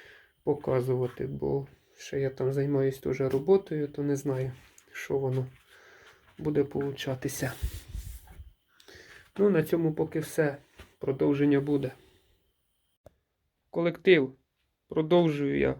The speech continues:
займатися реставрацією. Табуретки я вже попідготовлював до покраски.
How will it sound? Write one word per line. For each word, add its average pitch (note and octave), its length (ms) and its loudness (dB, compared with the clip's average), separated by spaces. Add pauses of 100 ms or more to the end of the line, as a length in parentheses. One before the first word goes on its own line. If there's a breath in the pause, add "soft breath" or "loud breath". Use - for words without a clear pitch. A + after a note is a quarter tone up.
(160)
займатися D3 680 2
реставрацією. D#3 920 2 (880 soft breath)
Табуретки D#3+ 580 4
я C#3 160 -2
вже C3+ 280 -4 (160)
попідготовлював F#3 840 2
до F3+ 100 -2
покраски. E3+ 760 -2